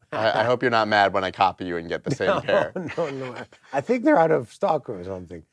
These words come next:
Speaker 2: But, uh, Max told me that he was gonna make some orange ones, so I don't know. I'm looking forward to that.
Speaker 1: So everyone talks to you about Bitcoin, but I wanna know what you do for fun.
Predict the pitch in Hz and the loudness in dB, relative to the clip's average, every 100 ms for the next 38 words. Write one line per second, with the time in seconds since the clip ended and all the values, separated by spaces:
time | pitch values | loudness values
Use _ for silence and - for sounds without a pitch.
0 | _ _ - 131 123 104 123 120 123 147 | _ _ -4 0 0 -2 -2 -2 -2 -4
1 | 170 - - 165 151 147 135 131 127 131 | -4 -8 -6 -2 -2 -2 -4 -6 -6 -6
2 | 127 127 123 113 123 117 127 113 101 87 | -4 -6 -6 -8 -8 -4 -4 -4 -8 -12
3 | 85 - 95 90 - _ _ _ _ - | -12 -14 -14 -14 -16 _ _ _ _ -8
4 | 139 143 147 117 110 120 120 104 123 117 | -6 -2 -2 -2 -2 -4 -6 -4 -2 -2
5 | - 110 98 80 _ _ - 107 120 120 | -4 -6 -6 -8 _ _ -2 0 2 2
6 | 113 117 110 - 104 98 95 101 98 95 | 2 0 0 -2 -4 0 -2 -4 -6 -6
7 | 78 76 85 85 90 90 87 87 82 78 | -6 -6 -4 -2 -2 -4 -4 -4 -6 -8
8 | 82 82 - 85 76 | -10 -10 -6 -6 -6